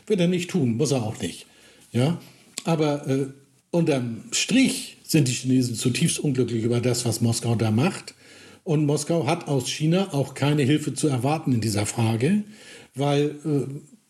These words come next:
die Chinesen sind keine Idioten. Sie sehen, dass Moskau sich völlig verrannt hat. Sie sehen, dass die russische Armee nicht mal, <laughs> nicht mal ein Zehntel von dem, äh, äh, hält, was man sich ursprünglich von ihr versprochen hat. Ja, man sieht, dass dieses Land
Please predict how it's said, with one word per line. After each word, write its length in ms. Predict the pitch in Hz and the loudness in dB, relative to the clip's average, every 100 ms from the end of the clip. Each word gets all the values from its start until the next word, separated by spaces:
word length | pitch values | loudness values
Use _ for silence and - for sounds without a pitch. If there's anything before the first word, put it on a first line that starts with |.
| - | -6
die 80 | 151 | 0
Chinesen 380 | 131 139 139 135 | 2 2 0 0
sind 180 | 139 127 | 0 0
keine 220 | 135 135 | 0 0
Idioten. 400 | 123 107 170 139 | 0 0 2 2
Sie 140 | 107 | -2
sehen, 260 | 110 135 143 | -2 0 0
dass 320 | 131 127 139 | 0 -4 -4
Moskau 400 | 135 160 160 139 | 0 0 0 0
sich 160 | 123 120 | -2 0
völlig 260 | 165 151 | 0 0
verrannt 400 | 127 123 143 175 | 0 0 0 0
hat. 220 | 185 196 - - - | 0 -2 -4 -18 -12
Sie 140 | - 135 | -4 0
sehen, 300 | 156 170 156 | 2 2 0
dass 200 | 143 - | -2 -2
die 340 | 131 120 - - | 0 0 -2 -6
russische 460 | 151 170 170 - 156 | -2 0 0 -2 -2
Armee 500 | 139 143 147 160 - - - - | 2 2 2 0 -2 -14 -14 0
nicht 340 | 160 170 147 | 2 2 0
mal, 200 | 117 127 - - - - | 0 0 -4 -14 -8 -2
<laughs> 400 | - - - 160 | -2 -2 -4 0
nicht 220 | 160 139 | 2 2
mal 240 | 160 143 - | 0 0 0
ein 100 | 120 | 0
Zehntel 460 | - 151 240 175 | 0 -2 0 0
von 240 | - 147 - | -2 -4 -2
dem, 300 | 135 147 170 | -2 0 -2
äh, 160 | 160 156 - - - | -4 -4 -14 -20 -14
äh, 280 | - 139 151 143 113 | -2 0 0 -4 -4
hält, 360 | 143 175 180 - | 0 0 0 -4
was 200 | 151 - | -4 0
man 240 | 151 - - | -2 -2 -6
sich 300 | - 147 - | -2 -2 2
ursprünglich 420 | 170 170 175 143 | 0 2 0 0
von 220 | - 151 | -2 -2
ihr 120 | 143 139 | 0 0
versprochen 640 | 127 - 147 185 160 127 | -2 -2 -2 0 0 0
hat. 240 | 139 185 - - - - | 0 -2 -10 -20 -18 -2
Ja, 260 | - 185 175 | 2 2 2
man 180 | 151 135 | 0 2
sieht, 240 | 165 170 | 0 2
dass 160 | 156 151 | 0 2
dieses 400 | 165 156 147 135 | 0 2 0 2
Land 360 | 151 180 202 | 2 2 0